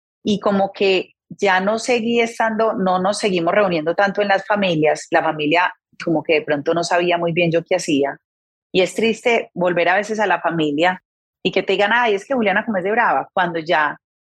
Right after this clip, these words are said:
uno es totalmente obvio, pues yo tengo mi temperamento, pero ya es muy diferente a lo que era antes. Entonces es triste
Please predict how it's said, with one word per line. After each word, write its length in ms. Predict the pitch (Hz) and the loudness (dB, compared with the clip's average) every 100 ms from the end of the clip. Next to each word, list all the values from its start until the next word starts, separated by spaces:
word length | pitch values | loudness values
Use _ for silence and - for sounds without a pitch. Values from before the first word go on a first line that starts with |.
| _ - | _ -4
uno 220 | 208 220 | 0 2
es 180 | 214 - | 0 -2
totalmente 760 | 226 226 214 208 214 190 208 - | -2 0 0 0 -2 0 0 2
obvio, 480 | 185 208 143 131 - | 0 0 -2 -4 0
pues 200 | 165 139 | 0 0
yo 120 | 139 | 0
tengo 240 | 170 180 | -2 0
mi 140 | 180 160 | 0 0
temperamento, 840 | 147 139 139 143 208 170 143 139 | -2 0 -2 0 0 0 -2 -2
pero 180 | 165 156 | 0 0
ya 140 | 143 | 0
es 100 | 135 | -2
muy 120 | 160 180 | -2 -2
diferente 520 | 175 139 139 131 160 | 0 2 0 0 0
a 40 | |
lo 100 | 165 | 0
que 160 | - 135 | 0 0
era 240 | 139 170 | 2 2
antes. 580 | 190 165 - 139 - - _ _ - | 0 -4 -8 -6 -6 -8 _ _ -6
Entonces 520 | 165 156 175 156 190 | -4 0 0 0 0
es 180 | 220 208 | -2 0
triste 600 | 240 202 147 - 180 170 | 0 0 -2 0 0 0